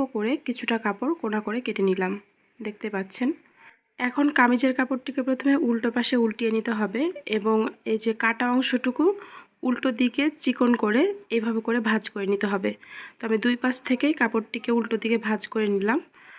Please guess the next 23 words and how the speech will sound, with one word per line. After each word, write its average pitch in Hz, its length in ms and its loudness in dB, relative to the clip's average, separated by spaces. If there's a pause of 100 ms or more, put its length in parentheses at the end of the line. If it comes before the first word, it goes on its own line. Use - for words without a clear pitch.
(280)
তো 269 120 -8
কাপড়টিকে 277 520 2
ভালো 254 280 6
করে 254 220 2
ভাঁজ 233 300 0
করার 233 320 -2
পর 226 240 -2 (180)
এখন 240 240 0 (160)
আবার 226 280 0
কামিজের 220 380 2
কাপড়টিকে 220 520 -4
সোজা 226 280 0
পাশে 214 240 -2
করে 196 180 -4
নিতে 196 200 -2
হবে 202 240 -4 (760)
এবং 226 180 0 (140)
চেনটিকে 262 640 0 (680)
এই 233 100 -2
যে 226 160 -4
এখানে 240 360 2 (100)
রেখে 208 400 -2 (1080)
সাইড 220 320 2